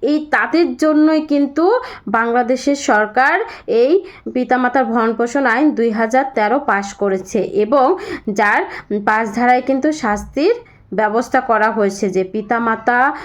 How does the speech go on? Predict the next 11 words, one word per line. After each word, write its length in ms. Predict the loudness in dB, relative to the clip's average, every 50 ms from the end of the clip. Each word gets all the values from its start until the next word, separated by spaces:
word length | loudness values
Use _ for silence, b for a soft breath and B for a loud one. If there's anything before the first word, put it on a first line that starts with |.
| B B -4
দাদা 300 | -2 -2 0 2 0 2
দাদি, 480 | 2 2 0 0 0 0 0 2 4 4
নানা 360 | 4 4 2 2 2 2 2
নানিকে 420 | 2 2 2 0 0 -2 -2 -4
যদি 400 | -2 -2 -2 0 0 2 2 2
কোনো 280 | 2 2 0 0 0 0
সন্তান 760 | -2 0 0 0 0 0 0 0 2 2 2 4 4 2 2 0 0
ভরণপোষণ 720 | -2 -2 0 0 0 0 -2 -2 -4 -2 -2 -2 -2 -2
দে-, 200 | 0 -2 -2 0
না 280 | 0 0 2 2 2
দেয়, 360 | 0 0 0 2 2 2 0